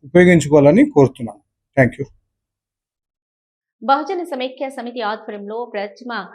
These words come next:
Speaker 2: ప్రాంతం అభివృద్ధి ఆదోని జిల్లా కొరకు రిలే దీక్షలు చేపడతామని సంఘ అధ్యక్షుడు రామతీర్థపు అమరేష్ తెలిపారు. మంత్రాలయం నియోజకవర్గం బీఎస్ఎస్ గౌరవ అధ్యక్షులు స్వామినాథం బాలస్వామి ఆధ్వర్యంలో ఆదోని జిల్లా ఏర్పాటు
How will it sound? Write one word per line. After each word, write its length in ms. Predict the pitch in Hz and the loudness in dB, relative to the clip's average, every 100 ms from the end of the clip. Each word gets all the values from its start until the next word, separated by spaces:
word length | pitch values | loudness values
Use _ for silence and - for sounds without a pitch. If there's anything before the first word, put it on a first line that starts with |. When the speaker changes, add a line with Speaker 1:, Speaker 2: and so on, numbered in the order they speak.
| _ _ 240 | _ _ -8
Speaker 2:
ప్రాంతం 400 | 233 262 277 262 233 | -8 -8 -10 -12 -14
అభివృద్ధి 560 | 214 233 226 254 - 226 | -10 -10 -10 -14 -10 -10
ఆదోని 400 | 220 226 262 226 | -10 -12 -16 -14
జిల్లా 360 | 233 220 220 | -14 -10 -8
కొరకు 640 | 208 208 214 320 220 190 - _ 240 | -8 -10 -10 -6 -6 -8 -16 _ -8
రిలే 240 | 269 320 | -8 -8
దీక్షలు 380 | 269 240 247 233 | -12 -14 -12 -12
చేపడతామని 720 | 226 214 233 220 220 220 233 262 226 | -10 -12 -12 -12 -14 -14 -16 -16 -14
సంఘ 140 | 214 | -12
అధ్యక్షుడు 640 | 226 190 185 - - 208 233 | -10 -10 -12 -20 -14 -12 -10
రామతీర్థపు 880 | 190 220 220 220 208 202 196 - _ _ - | -12 -14 -14 -14 -14 -14 -14 -14 _ _ -14
అమరేష్ 380 | 220 262 302 294 | -12 -10 -10 -12
తెలిపారు. 600 | 233 202 196 208 202 208 226 | -12 -12 -8 -8 -8 -14 -16
మంత్రాలయం 580 | 226 233 240 233 220 208 | -16 -14 -12 -12 -14 -16
నియోజకవర్గం 760 | 208 208 214 214 208 226 311 - _ _ - | -16 -16 -16 -12 -12 -10 -12 -14 _ _ -16
బీఎస్ఎస్ 640 | 226 269 262 269 254 247 | -10 -8 -8 -6 -8 -6
గౌరవ 520 | 226 196 202 214 220 202 | -8 -8 -10 -8 -6 -6
అధ్యక్షులు 600 | 190 208 - 233 214 180 | -8 -12 -16 -12 -12 -12
స్వామినాథం 760 | - 202 202 208 202 220 330 - _ _ _ | -14 -14 -12 -14 -12 -12 -12 -14 _ _ _
బాలస్వామి 600 | 208 233 269 294 285 277 233 | -4 -2 -2 -8 -12 -10 -10
ఆధ్వర్యంలో 600 | 214 208 220 220 226 254 | -12 -14 -14 -12 -10 -6
ఆదోని 500 | 208 208 247 226 202 | -6 -8 -14 -16 -16
జిల్లా 220 | 208 208 | -14 -12
ఏర్పాటు 560 | 196 202 226 233 220 | -12 -12 -12 -12 -12